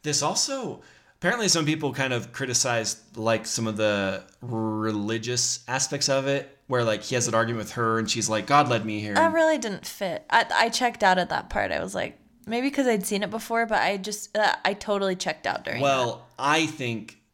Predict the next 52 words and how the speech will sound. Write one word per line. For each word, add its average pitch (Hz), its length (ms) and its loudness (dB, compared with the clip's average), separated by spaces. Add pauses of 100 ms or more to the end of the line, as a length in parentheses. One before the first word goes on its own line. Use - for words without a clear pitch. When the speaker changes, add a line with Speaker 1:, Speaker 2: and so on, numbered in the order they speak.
(100)
Speaker 1:
I 143 80 4
could 147 160 0
be 127 80 0
wrong, 113 260 -2
but 101 120 -4
I 127 80 2
th-, 147 380 -8
that, 151 280 0
that 156 300 2
stuff 147 240 2
was 147 100 -4
probably 123 300 0
added 117 320 0
in 113 80 -2
after 110 260 -4
the 110 100 -2
fact 110 460 -2
to 120 120 -2
make 104 240 0
the, 98 200 -2
the 117 140 -2
new 113 220 2
ending 98 360 0
make 98 200 -2
more 95 160 0
sense. 107 520 -4
Speaker 2:
Yeah. 196 360 -2 (180)
Speaker 1:
So 147 160 -2
he 131 140 0
Speaker 2:
Huh. 180 40 4
Speaker 1:
actually 175 260 2
would 131 120 -2
have 123 120 -2
survived 101 800 -4 (400)
in 113 220 0
the 101 80 0
original 92 360 -4
cut. - 280 -16 (400)
It 120 80 -6
made 131 120 -2
a 147 40 0
lot 165 160 4
of 165 60 2
money, 127 220 2
so 127 180 2
there 120 260 4
was 117 220 4
some 123 160 2
talk 123 260 0
about 123 240 2
doing 113 260 0
more. 110 340 2